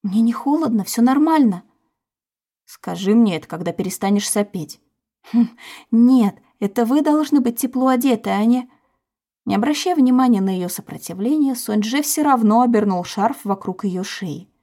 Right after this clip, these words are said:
Не ожидавшая подобной заботы Юну засмущалась. «Нельзя, чтобы вы заболели». «Слушай, что я говорю, я здоров».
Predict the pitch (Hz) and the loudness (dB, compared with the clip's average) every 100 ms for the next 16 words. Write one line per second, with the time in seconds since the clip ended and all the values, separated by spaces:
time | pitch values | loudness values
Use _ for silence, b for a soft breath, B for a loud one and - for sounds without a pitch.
0 | _ _ _ - 175 175 180 180 - 175 | _ _ _ -12 -10 -8 -8 -8 -10 -10
1 | 180 180 175 170 175 185 175 175 175 175 | -10 -8 -8 -10 -12 -12 -12 -12 -8 -8
2 | 165 165 - 170 185 185 - 220 185 170 | -8 -10 -12 -10 -8 -8 -6 -6 -6 -10
3 | - _ _ _ _ _ _ _ _ _ | -18 _ _ _ _ _ _ _ _ _
4 | - 202 226 - 269 - 240 240 262 262 | -8 -6 -4 -6 -8 -6 -6 -4 -4 -4
5 | 269 294 302 220 202 _ _ _ _ _ | -4 -2 -2 -2 -6 _ _ _ _ _
6 | _ 180 180 - 175 - 165 170 170 170 | _ -8 -8 -8 -14 -10 -10 -10 -10 -10
7 | - - 170 196 202 214 175 - | -12 -8 -6 -4 -2 0 -2 -8